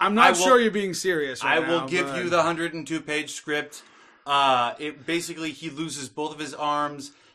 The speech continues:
Speaker 2: in a tragic accident that involves a lot of axes and knives. He works for a death metal band that's not death metal. And so they have an accident on stage.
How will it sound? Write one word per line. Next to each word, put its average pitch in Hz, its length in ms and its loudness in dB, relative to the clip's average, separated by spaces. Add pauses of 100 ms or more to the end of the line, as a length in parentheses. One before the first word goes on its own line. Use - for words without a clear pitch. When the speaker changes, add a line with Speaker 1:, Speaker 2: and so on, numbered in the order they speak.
(120)
Speaker 2:
in 135 140 -8
a 123 320 -4
tragic 135 580 -6
accident 131 520 -6
that 127 120 -10
involves 127 460 -4
a 123 40 -12
lot 123 220 -4
of 113 160 -10 (340)
axes 143 380 -2
and 139 120 -12
knives. 143 360 -4
He 170 100 -6
works 175 260 -6
for 151 240 -4
a 127 60 -4
death 156 320 -4
metal 165 160 -6
band 175 340 -4 (200)
that's 135 200 -12
not 135 340 -2
death 131 200 -4
metal. 127 300 -8 (360)
And 147 140 -10
so 147 140 -6
they 143 140 0
have 147 100 0
an 143 80 -4
accident 147 400 -4
on 120 180 -8
stage. 143 680 -6